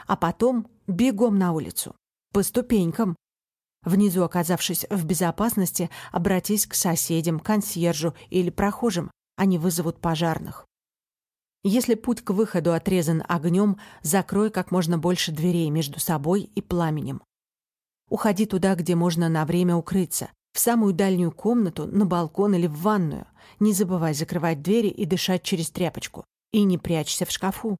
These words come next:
В комнате заткни щель под дверью одеялом или покрывалом. Открой окно и привлеки внимание прохожих. Зови на помощь. Только осторожно,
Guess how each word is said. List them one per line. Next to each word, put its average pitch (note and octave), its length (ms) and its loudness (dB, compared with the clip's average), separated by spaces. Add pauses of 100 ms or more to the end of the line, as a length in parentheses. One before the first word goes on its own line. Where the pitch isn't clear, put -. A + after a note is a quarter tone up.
(500)
В - 160 -8
комнате B3 520 2
заткни G#3 540 0
щель E3+ 280 0
под D3+ 240 -2
дверью D#3+ 440 0
одеялом E3+ 600 0
или G3 240 0
покрывалом. F3 760 -4 (320)
Открой F#3+ 500 0
окно F3 320 0
и C4+ 80 2
привлеки F#3+ 480 -2
внимание E3+ 480 0
прохожих. - 640 -6 (280)
Зови F3+ 480 2
на F#3 160 2
помощь. F3 420 0 (320)
Только G#3+ 320 2
осторожно, F#3+ 600 0